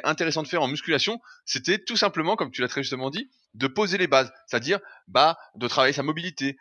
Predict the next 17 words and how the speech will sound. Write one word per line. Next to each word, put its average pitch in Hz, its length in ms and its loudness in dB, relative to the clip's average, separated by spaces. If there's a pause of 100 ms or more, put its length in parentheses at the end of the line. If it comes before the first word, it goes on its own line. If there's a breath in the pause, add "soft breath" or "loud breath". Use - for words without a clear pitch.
(140 soft breath)
d'être 143 340 0
plus 160 160 -10
mobile, 147 340 -2
de 131 80 -2
bien 160 300 0
faire 175 260 2
ses 165 200 -2
exercices, 160 580 -4 (220 soft breath)
avant 180 380 4
de 156 140 -2
faire, 196 400 -2
en 156 40 -4
fait, 202 220 0 (340)
tout 185 80 -2
un 175 60 0
travail 170 320 2
spécifique. 208 1000 -6